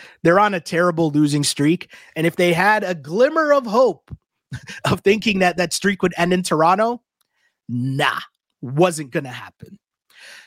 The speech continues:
One thing I found interesting early was Darko and the bench minutes and the way that this was deployed. And, and the interesting part is obviously O G's back,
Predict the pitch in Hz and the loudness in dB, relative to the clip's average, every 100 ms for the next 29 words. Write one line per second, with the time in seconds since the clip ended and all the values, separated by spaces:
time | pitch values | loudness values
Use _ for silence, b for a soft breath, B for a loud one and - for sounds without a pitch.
0 | B _ _ _ - 160 226 240 226 214 | B _ _ _ -4 0 2 2 2 2
1 | 196 196 180 180 185 - 151 - 175 175 | 0 0 -2 -6 -6 -4 -4 0 2 4
2 | 151 135 135 113 165 190 185 156 123 117 | 2 -2 -6 -2 2 2 0 -6 -6 -10
3 | 120 _ 160 156 147 127 170 160 147 123 | -14 _ -4 -2 -2 0 0 -2 -10 -12
4 | 113 - 143 135 160 185 185 170 139 160 | -8 -6 -4 0 2 4 2 0 -2 -4
5 | - 156 131 139 - 165 147 110 131 139 | -2 -4 -2 -8 -4 -2 -2 -4 -10 -10
6 | 143 - 143 135 B B B B B _ | -10 -8 -6 -6 B B B B B _
7 | - 175 247 - 294 226 - 143 120 127 | -6 0 0 0 -2 -2 0 -2 -2 -2
8 | 143 170 185 185 165 170 160 156 147 117 | 0 0 0 -4 0 2 2 -2 -6 -8
9 | 110 - - | -10 -12 -18